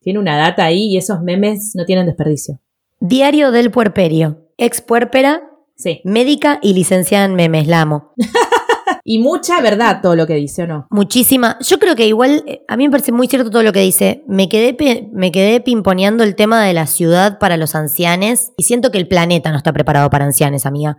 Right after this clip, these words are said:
Speaker 2: Porque en un pueblo podés vivir siendo ancianes y Dios te conserva la salud. Porque en cuanto se pica y necesitas medio tratamiento médico digno, o sea, tenés que hacerte noventa y ocho mil
Speaker 1: Olvidate.
Speaker 2: kilómetros para que te atiendan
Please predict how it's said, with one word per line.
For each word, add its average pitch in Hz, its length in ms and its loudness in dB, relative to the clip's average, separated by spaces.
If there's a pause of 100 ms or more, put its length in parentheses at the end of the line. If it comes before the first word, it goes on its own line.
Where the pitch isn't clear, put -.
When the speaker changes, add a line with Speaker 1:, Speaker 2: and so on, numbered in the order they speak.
Speaker 2:
Porque 170 200 0
en 185 80 2
un 226 140 0
pueblo 226 640 2
podés 170 260 2
vivir 214 260 2
siendo 202 240 0
ancianes 190 520 0
y 175 60 0
Dios 175 160 2
te 202 120 0
conserva 175 380 2
la 151 80 2
salud. 151 420 0 (340)
Porque 160 160 -2
en 165 80 0
cuanto 165 220 0
se 165 160 0
pica 202 300 0
y 160 40 0
necesitas 156 360 -2
medio 196 400 2
tratamiento 175 640 2
médico 175 580 2
digno, 220 540 0
o - 640 -16
sea, 143 340 0
tenés 165 160 -2
que 214 80 -2
hacerte 180 480 0
noventa 175 400 0
y 165 60 4
ocho 165 220 0
mil 196 120 2
Speaker 1:
Olvidate. 165 140 0
Speaker 2:
kilómetros 185 380 0
para 151 140 2
que 143 80 2
te 139 80 0
atiendan 147 540 -2